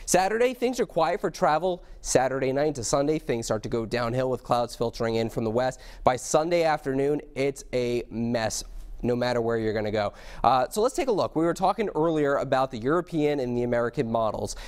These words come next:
Now, they were really good with the timing, showing that the onstart of the rain and precip coming in around noon to two o'clock. The European model favoring a bit of a colder trend, indicating a better chance for more snow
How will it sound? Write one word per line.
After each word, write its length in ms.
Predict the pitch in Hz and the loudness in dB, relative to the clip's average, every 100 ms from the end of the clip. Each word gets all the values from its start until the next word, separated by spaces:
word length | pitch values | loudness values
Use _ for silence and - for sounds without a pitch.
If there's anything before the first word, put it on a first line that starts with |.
| - | -4
Now, 160 | 160 151 | 2 4
they 120 | 156 | 4
were 100 | 165 | 2
really 300 | 180 247 277 | 2 0 0
good 160 | 202 202 | 0 0
with 100 | 175 | 0
the 80 | 127 | -4
timing, 480 | - 190 165 139 | 0 2 2 0
showing 340 | 127 170 170 165 | 2 2 2 2
that 180 | 156 147 | 0 0
the 160 | 143 - | -4 0
onstart 800 | 139 147 160 117 - 143 127 127 | 2 2 0 -4 -2 2 4 2
of 220 | 131 131 | 0 -2
the 140 | 131 120 | -2 0
rain 240 | 135 139 | 0 0
and 100 | 117 | -2
precip 380 | - 143 - - | -2 -2 -4 -2
coming 260 | 170 143 | 0 2
in 140 | 139 139 - | 0 0 0
around 400 | 120 113 113 117 | 0 0 0 0
noon 240 | 139 160 | 0 0
to 80 | 131 | -2
two 300 | - 151 120 | -6 -4 -4
o'clock. 500 | - 160 123 113 - - - | -2 0 0 -2 -10 -16 -4
The 100 | 131 | -2
European 600 | 113 123 117 - 175 185 | 0 0 0 -2 0 0
model 340 | 151 131 131 131 | 2 2 2 -4
favoring 460 | - 190 240 233 | -2 -2 0 -2
a 40 | 165 | 0
bit 200 | 185 220 | -2 0
of 80 | |
a 60 | 180 | -2
colder 560 | - - - 220 196 131 | -6 -4 0 2 2 -2
trend, 440 | - 156 135 127 - - - | 0 0 0 -2 -6 -12 -6
indicating 520 | - 202 - 165 170 156 | -2 -2 0 0 2 0
a 40 | |
better 220 | 139 185 | 0 0
chance 340 | 165 - 170 165 | 0 0 0 0
for 120 | 147 | 0
more 260 | 139 131 | 2 0
snow 800 | 120 - - 170 196 143 107 127 | 0 -4 2 4 4 2 0 -4